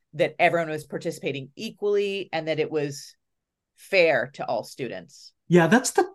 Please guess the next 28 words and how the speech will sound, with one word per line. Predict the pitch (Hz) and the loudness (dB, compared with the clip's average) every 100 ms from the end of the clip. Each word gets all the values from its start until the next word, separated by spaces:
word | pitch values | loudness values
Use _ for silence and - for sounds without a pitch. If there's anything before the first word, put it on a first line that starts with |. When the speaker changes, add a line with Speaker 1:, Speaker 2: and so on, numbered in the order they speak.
| - | -2
Speaker 2:
this | 269 339 | 2 2
is | 330 | 2
a | 320 | 0
tricky | - 202 - | 2 2 4
one | 120 101 95 | 0 0 -4
for | 107 | -8
me, | 92 82 | -8 -6
right? | 110 135 - _ _ _ _ _ - | -2 -2 -4 _ _ _ _ _ -6
Because, | 143 - 147 131 123 - - _ _ _ _ _ _ _ _ _ _ _ _ _ _ | -4 2 2 4 2 -2 -6 _ _ _ _ _ _ _ _ _ _ _ _ _ _
you | 175 185 | 4 6
know, | 170 | 6
you | 175 294 294 | 8 6 8
and | 247 | 6
I | 285 | 4
have | 214 | 4
been | 143 120 | 4 2
involved | 113 117 110 107 | 2 0 0 0
in | 117 117 | -2 0
group | 131 120 | 0 0
work | 131 113 | 0 0
that | 117 | 0
we've | 117 | 2
done | 123 123 | 2 0
together, | 123 160 - - _ _ _ _ _ - | 0 0 0 -6 _ _ _ _ _ 2
right? | 165 269 | 2 2
Speaker 1:
Yeah. | - _ _ _ _ _ _ | -4 _ _ _ _ _ _
Speaker 2:
And | 143 139 135 127 - _ _ _ _ _ - | 2 4 2 -2 -10 _ _ _ _ _ -6
we, | 147 170 180 180 170 - | 4 8 8 6 4 -2